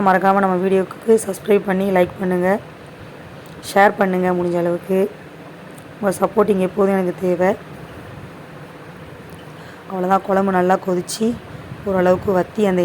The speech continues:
எண்ணெய் நல்லா பிரிஞ்சு வரவும் செம டேஸ்ட்டாக இருக்கும் இது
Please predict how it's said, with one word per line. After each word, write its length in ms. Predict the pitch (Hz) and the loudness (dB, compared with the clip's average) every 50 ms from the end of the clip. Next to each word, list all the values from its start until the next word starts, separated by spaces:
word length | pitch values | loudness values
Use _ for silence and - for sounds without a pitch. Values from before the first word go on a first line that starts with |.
| 175 | 2
எண்ணெய் 260 | 175 180 185 190 180 175 | 2 0 0 2 2 2
நல்லா 140 | 175 180 185 180 | 2 2 0 0
பிரிஞ்சு 300 | - - 190 196 185 175 175 175 | -2 -4 -4 -2 -2 -2 -2 -2
வரவும் 340 | 170 165 170 175 196 220 - - - - - - - - - - - - - - - | -2 -2 -2 -2 -4 -4 -6 -8 -14 -16 -18 -18 -18 -18 -18 -18 -18 -18 -18 -16 -8
செம 220 | - 202 190 196 190 190 - | -4 0 2 2 2 2 2
டேஸ்ட்டாக 400 | 190 190 180 - - - 196 180 | 0 0 0 -2 -2 0 0 0
இருக்கும் 240 | 175 175 - 175 170 170 | 0 -2 -4 -4 -4 -4
இது 100 | 175 | -6